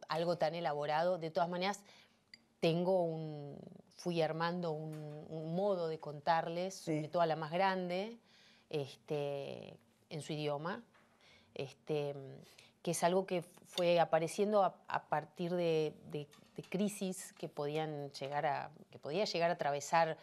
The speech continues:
Speaker 1: en si-, en instancias como, no sé, como la separación, o, digo, memorias de abandono que hacían que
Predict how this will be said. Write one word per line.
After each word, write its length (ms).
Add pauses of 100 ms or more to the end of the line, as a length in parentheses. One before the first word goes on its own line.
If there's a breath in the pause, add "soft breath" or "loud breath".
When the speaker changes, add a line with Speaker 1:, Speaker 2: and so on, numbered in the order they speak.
(380 loud breath)
Speaker 1:
en 120
si-, 240
en 160
instancias 460
como, 220
no 100
sé, 140
como 160
la 80
separación, 840
o, 80
digo, 260
memorias 380
de 80
abandono 640
que 80
hacían 320
que 240